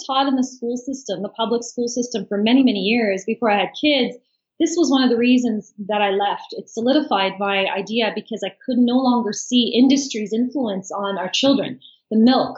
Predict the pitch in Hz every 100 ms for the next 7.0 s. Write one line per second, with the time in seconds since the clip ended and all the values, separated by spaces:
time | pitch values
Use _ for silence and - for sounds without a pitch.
0 | - 196 226 262 - _ _ 175 220 214
1 | 214 208 202 214 208 208 202 190 240 247
2 | - 190 262 285 277 277 294 240 196 202
3 | 208 - 247 269 254 240 196 180 - 339
4 | 269 202 202 _ - _ - 226 214 214
5 | - - 240 240 - - - - _ 254
6 | 226 247 247 240 233 247 247 226 208